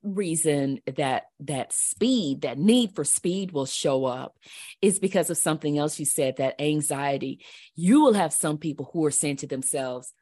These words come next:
"I just want to get this over and get it over as quickly as possible."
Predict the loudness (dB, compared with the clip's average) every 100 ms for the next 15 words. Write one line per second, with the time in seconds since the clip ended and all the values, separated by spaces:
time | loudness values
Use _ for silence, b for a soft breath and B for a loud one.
0 | _ _ _ -2 0 0 0 -2 -2 -4
1 | -4 -2 0 0 -2 -4 2 6 6 6
2 | 4 0 B B -10 -8 -6 -2 2 2
3 | 2 -2 0 0 2 0 2 0 -2 -4
4 | -10 -8 -8 -6 -6 -6 -10 _ -8 -4
5 | -2 -2 -2 -6 -2 -2 -2 -10 -12